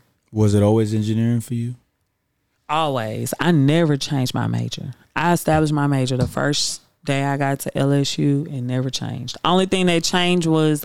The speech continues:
Speaker 2: I added minors because of the fact that I ended up staying there five years. I just started looking at it,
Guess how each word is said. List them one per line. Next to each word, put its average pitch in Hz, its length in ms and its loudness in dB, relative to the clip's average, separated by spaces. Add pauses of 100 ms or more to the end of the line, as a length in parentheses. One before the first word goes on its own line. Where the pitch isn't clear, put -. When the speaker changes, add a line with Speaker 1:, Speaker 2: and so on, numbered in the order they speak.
(100)
Speaker 2:
I 143 140 -2
added 143 340 0
minors 123 760 -4 (640)
because 151 340 0
of 143 100 0
the 139 80 0
fact 151 340 -4
that 139 420 -2 (480)
I 143 140 -2
ended 143 200 -2
up 139 140 -4
staying 147 300 -4
there 135 180 -4
five 143 400 -4
years. 151 640 -6 (540)
I 143 100 -4
just 139 220 -6
started 139 340 -2
looking 143 400 -2
at 127 200 -2
it, 120 240 -6